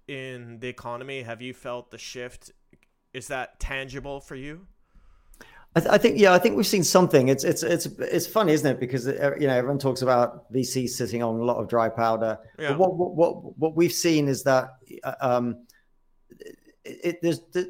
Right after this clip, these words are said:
Speaker 2: there's a shift. How big is it is, is difficult to tell, because,
Speaker 1: Mm.
Speaker 2: you know, the, the angels are always, have always been risk averse. Perhaps they're slightly more risk averse now. Um, you know, they, they want, they want to really see that proof of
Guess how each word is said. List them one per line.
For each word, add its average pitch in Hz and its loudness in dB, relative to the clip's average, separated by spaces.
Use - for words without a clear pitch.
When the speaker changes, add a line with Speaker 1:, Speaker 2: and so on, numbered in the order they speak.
Speaker 2:
there's 190 0
a 180 -4
shift. - 0
How 170 0
big 175 2
is 135 0
it 131 0
is, - -8
is 127 -6
difficult 117 -6
to 98 -16
tell, 113 0
because, 113 -6
Speaker 1:
Mm. 113 -6
Speaker 2:
you 123 -4
know, 113 -4
the, 117 -10
the 123 -10
angels 139 0
are 117 0
always, 123 -4
have 107 -12
always 139 2
been 123 -4
risk 120 -6
averse. 113 -4
Perhaps 127 -6
they're 113 -10
slightly 110 -4
more 131 0
risk 113 -4
averse 110 -6
now. 101 -10
Um, 117 0
you 117 -4
know, 117 -2
they, 117 -2
they 120 -4
want, 117 -6
they 127 -2
want 120 -4
to 113 -12
really 123 2
see 120 -4
that 110 -4
proof 123 -4
of 107 -4